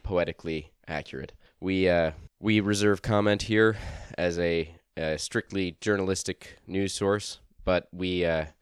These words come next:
we endeavored to, uh, get the facts, as it were, and attend what has turned out to be one of the most, um, distinctive of all, of all Burning Mans. So,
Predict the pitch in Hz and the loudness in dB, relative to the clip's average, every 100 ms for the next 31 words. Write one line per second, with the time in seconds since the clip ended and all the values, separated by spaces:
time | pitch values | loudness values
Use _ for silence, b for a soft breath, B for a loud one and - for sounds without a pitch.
0 | b b 98 101 110 110 110 - - - | b b 0 4 6 6 2 -2 -8 -4
1 | 92 87 80 73 - _ 123 120 127 113 | -2 0 0 0 -6 _ 0 4 4 0
2 | 92 101 113 87 76 - - - 92 87 | -8 -2 2 2 0 -8 -10 -4 -2 -2
3 | 76 82 80 - _ - 92 82 - 95 | -2 -2 -2 -6 _ -8 -6 -6 -4 -2
4 | 87 80 82 87 85 - 101 87 110 92 | -4 -6 -4 0 -2 -4 -8 -6 -4 0
5 | 87 87 82 85 82 87 80 85 82 80 | 0 -2 -4 -4 -4 -4 -4 -4 -4 -4
6 | - 80 76 80 - - 104 107 127 110 | -6 -8 -8 -12 -20 -12 -4 -2 0 -2
7 | - 76 - - 82 82 85 82 76 - | -4 -10 -10 -6 -4 -2 0 0 -2 -10
8 | _ - B B B 107 101 95 95 92 | _ -20 B B B -6 -2 0 0 0
9 | 80 82 90 85 78 71 69 - - b | -4 -6 -6 -6 -8 -12 -14 -18 -20 b
10 | - 98 87 78 | -6 0 0 -2